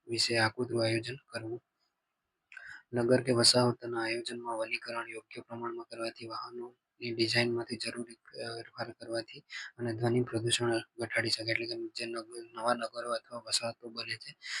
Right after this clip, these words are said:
ત્યાં વનીકરણનું યોગ્ય રીતે, અ, વનીકરણ કરવું અને વાહનોની ડિઝાઇનમાં પણ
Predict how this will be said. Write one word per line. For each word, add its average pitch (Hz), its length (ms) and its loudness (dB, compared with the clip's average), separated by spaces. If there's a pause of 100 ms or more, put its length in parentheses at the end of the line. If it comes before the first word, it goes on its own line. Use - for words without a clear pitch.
(160)
ત્યાં 117 260 -4 (160)
વનીકરણનું 120 880 0 (220)
યોગ્ય 117 320 4
રીતે, 117 340 2 (500)
અ, - 40 0 (500)
વનીકરણ 120 460 0
કરવું 117 320 -10 (160)
અને 117 300 -6 (200)
વાહનોની 120 520 2
ડિઝાઇનમાં 117 560 0
પણ - 180 -14